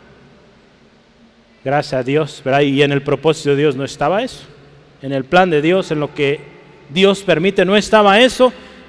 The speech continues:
y libró a José. Al final lo vendieron.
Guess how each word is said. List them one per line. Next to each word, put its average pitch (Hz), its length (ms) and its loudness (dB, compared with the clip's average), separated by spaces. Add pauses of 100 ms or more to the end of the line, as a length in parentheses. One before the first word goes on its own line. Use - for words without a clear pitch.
y 151 80 -2
libró 151 320 2
a 175 60 2
José. 160 420 -2 (800)
Al 131 80 -8
final 170 320 2
lo 190 80 4
vendieron. 165 500 4